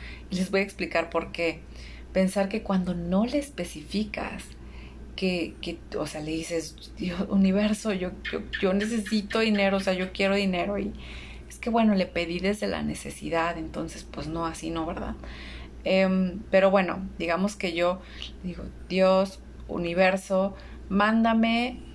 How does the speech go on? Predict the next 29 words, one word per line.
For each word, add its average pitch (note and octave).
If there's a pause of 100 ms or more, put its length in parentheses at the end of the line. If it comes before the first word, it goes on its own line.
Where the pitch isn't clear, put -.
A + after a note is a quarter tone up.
(280)
dinero, G3+ (120)
o -
sea, -
mándame F#3+
dinero", F#3
pero F#3
como G3
no G#3
me G#3+
especificaste, G3
entonces G3+
ahí G3+
te G3+
va G3
la G3
moneda F#3
de F3+
diez F3+
centavos F#3
tirada F3+
en F#3
el E3+
piso. G3+ (920)
Y G3+
yo A3
a D4+
veces -
me B3
pregunto, F3+